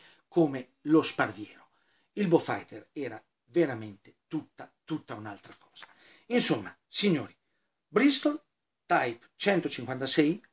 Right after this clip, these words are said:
Beaufighter, il mastino dei cieli, il bulldog volante, il molosso del Coastal Command della Royal Air Force, uno dei migliori aerei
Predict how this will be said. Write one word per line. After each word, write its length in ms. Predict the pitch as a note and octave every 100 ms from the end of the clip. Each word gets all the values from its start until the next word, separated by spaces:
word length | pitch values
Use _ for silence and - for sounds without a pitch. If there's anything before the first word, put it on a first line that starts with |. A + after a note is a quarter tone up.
| _
Beaufighter, 720 | - G3 - - - - - _ _ - _
il 380 | G3 G3+ F#3+ - -
mastino 1040 | D#3 G#3 G3 - - A#3 C4+ C#4 D4+ - _
dei 360 | C3 F3+ F3+
cieli, 460 | - - G2+ G2 A2 - - -
il 260 | G3+ G3 D#3+
bulldog 720 | C#3 D4 A3 E3 F#3 D#3+ - -
volante, 720 | B2 F#3+ C#3 G#2 F#2 A#2 - - - -
il 420 | A3 A3+ G#3 G#3
molosso 1080 | E3 D#3+ G#3 A#3+ A3+ F3 - - - F#2+ -
del 300 | - D3 E3
Coastal 400 | - F3 - D#3
Command 440 | - D3+ C#3 C3+ C#3
della 260 | D3 D3
Royal 220 | C3+ B2+ A#2+
Air 100 | A#2+
Force, 420 | - A#2+ - - - - -
uno 240 | G3 B3+ G#3
dei 160 | D#3
migliori 600 | C#3+ D#3 F#3 A#3+ D#3 A2 - _ _
aerei 560 | D#3 D#3+ C#3 A2+ A2